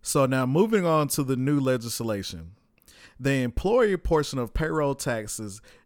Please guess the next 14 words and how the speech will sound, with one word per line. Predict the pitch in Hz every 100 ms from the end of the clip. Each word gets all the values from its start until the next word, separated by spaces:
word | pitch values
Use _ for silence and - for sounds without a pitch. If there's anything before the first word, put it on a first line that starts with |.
| 110
due | 110 175
from | 180 156 139
the | 127
period | - 151 143 120 117 104
March | 113 131 165 -
twenty-seventh, | - 196 202 - 131 117 113 -
twenty | - 160 180 202
twenty, | 202 190 156 101 98 101 _ - _ _
and | - 147 147 - -
ending | 214 240 165 127 117 104
December | 127 - 151 139
thirty-first, | 127 135 123 117 165 160 143 -
twenty | - 147 120
twenty, | 113 - 117 104 98